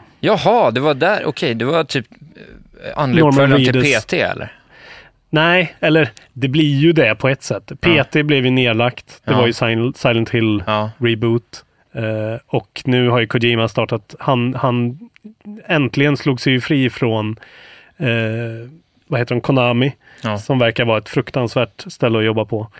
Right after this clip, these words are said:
Speaker 1: Ja.
Speaker 2: Eh, och, eh, nu har han ju en ny studio som heter Kojima Productions också, som hans gamla del där hette.
Speaker 1: Ja.
Speaker 2: Och de gör det här spelet som ingen riktigt vet vad det är, men det
Speaker 1: Nej.
Speaker 2: ser ju bara så jävla fett ut.
Speaker 1: Är det Days Gone det här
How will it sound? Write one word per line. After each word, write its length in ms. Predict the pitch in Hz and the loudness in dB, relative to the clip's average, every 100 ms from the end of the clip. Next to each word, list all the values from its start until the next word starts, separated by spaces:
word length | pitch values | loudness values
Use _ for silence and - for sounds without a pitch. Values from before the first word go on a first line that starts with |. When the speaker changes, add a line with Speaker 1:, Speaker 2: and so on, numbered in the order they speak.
| - | -12
Speaker 1:
Ja. 220 | - 104 101 | -6 -6 -4
Speaker 2:
Eh, 220 | 120 113 | -4 -4
och, 540 | 110 135 - _ - 131 | -4 -6 -6 _ -8 -4
eh, 460 | 110 107 107 110 127 _ _ _ _ _ | -4 -4 -6 -8 -14 _ _ _ _ _
nu 320 | 160 131 120 | 2 4 2
har 240 | 107 117 | 2 2
han 140 | 110 113 | 2 0
ju 80 | 117 | 2
en 80 | |
ny 140 | 139 233 | 2 2
studio 300 | - 170 165 | 0 0 0
som 100 | 156 | -2
heter 100 | 135 | -4
Kojima 360 | - 131 127 113 | -2 0 0 0
Productions 640 | 131 123 - - 113 - | 0 0 -2 -4 -4 -4
också, 420 | - - - 196 202 _ | -8 -8 -2 -2 -2 _
som 220 | - 117 | -4 -2
hans 180 | 117 113 | -2 0
gamla 360 | 120 110 107 | -2 0 -2
del 420 | 107 117 143 156 113 | -2 0 2 2 0
där 160 | 101 | -2
hette. 320 | 98 104 110 - - | -4 -6 -10 -14 -12
Speaker 1:
Ja. 100 | 107 101 - | -12 -12 -8
Speaker 2:
Och 180 | - 123 | -6 -2
de 220 | 139 120 120 | 2 2 2
gör 260 | 120 123 | 2 4
det 80 | 120 | 2
här 100 | 107 | 0
spelet 400 | - 110 101 117 | -4 -6 -4 -4
som 140 | 120 | -2
ingen 160 | 117 113 | 0 0
riktigt 240 | 113 117 117 | -2 -2 -2
vet 160 | 107 | -2
vad 80 | 120 | 0
det 60 | 131 | 0
är, 200 | 131 117 - | 0 -2 -2
men 120 | 123 | 0
det 80 | 120 | 0
Speaker 1:
Nej. 80 | 110 110 | 0 -2
Speaker 2:
ser 100 | 104 | -2
ju 120 | 117 | -2
bara 280 | 117 107 107 | -2 -4 -6
så 140 | 120 | -6
jävla 720 | 107 117 110 101 107 110 113 - _ | -4 -4 -4 -6 -8 -8 -8 -10 _
fett 280 | - - - | -6 -6 -10
ut. 280 | 110 - - | -14 -16 -8
Speaker 1:
Är 80 | 143 | -4
det 60 | 160 | -2
Days 440 | 143 160 156 - | 0 0 0 -2
Gone 400 | 156 196 175 127 | -2 0 0 0
det 80 | 113 | 0
här 220 | 107 104 | 0 -2